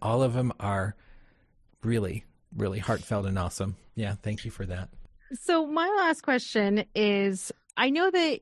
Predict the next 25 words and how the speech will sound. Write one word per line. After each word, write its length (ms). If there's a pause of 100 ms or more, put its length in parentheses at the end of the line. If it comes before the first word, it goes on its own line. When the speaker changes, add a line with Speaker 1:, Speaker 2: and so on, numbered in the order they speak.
Speaker 2:
you 540
are 440 (400)
just 320
living 640
every 340
Disney 440
geek's 460
dream. 600 (360)
You're 240
getting 340
to 80
do 200 (120)
all 200
these 380
wonderful, 840
amazing 800
things, 500
having 260
these 240
memorable 800
moments, 800
and 480
we're 280
living 380
vicariously 800